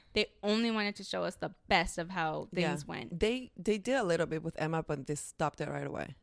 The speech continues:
Speaker 1: Mm-hmm.
Speaker 2: Yeah.
Speaker 1: But also, they had to do that because, you know, feminism.
Speaker 2: Uh, okay. Yeah.
Speaker 1: I'm
Speaker 2: I
Speaker 1: just throwing something out there.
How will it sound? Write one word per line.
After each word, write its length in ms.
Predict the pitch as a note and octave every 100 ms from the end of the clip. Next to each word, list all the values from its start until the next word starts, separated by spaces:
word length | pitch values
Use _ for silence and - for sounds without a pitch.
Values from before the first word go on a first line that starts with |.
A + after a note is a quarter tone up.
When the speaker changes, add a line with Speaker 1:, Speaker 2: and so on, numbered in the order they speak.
| -
Speaker 1:
Mm-hmm. 500 | G#3 G3 F#3+ E3+ F#3+
Speaker 2:
Yeah. 140 | D#3+ D#3 - _ - - - -
Speaker 1:
But 100 | B3
also, 460 | A#3 A3 G3+ F#3 F#3+ - G#3
they 120 | G#3
had 180 | G3+ G3+
to 80 | F3+
do 100 | F3+
that 260 | E3 C#3+
because, 340 | G3 G#3 F3+ F#3+
you 80 | F#3+
know, 400 | E3 D#3 - - D3 F#3
feminism. 440 | G3 E3 D3 D#3 E3 - _ _ _ _ _ - - _ _ _ _ _ -
Speaker 2:
Uh, 540 | G3+ G#3+ G#3 G#3 G#3 G#3
okay. 380 | - F3+ D#3+ F3+
Yeah. 200 | G#3+ F#3 G#3+
Speaker 1:
I'm 80 | A#3+
Speaker 2:
I 20 |
Speaker 1:
just 160 | C#4 -
throwing 240 | A3+ G#3+
something 260 | G#3 G3 F#3+
out 180 | F3+
there. 260 | F3 F3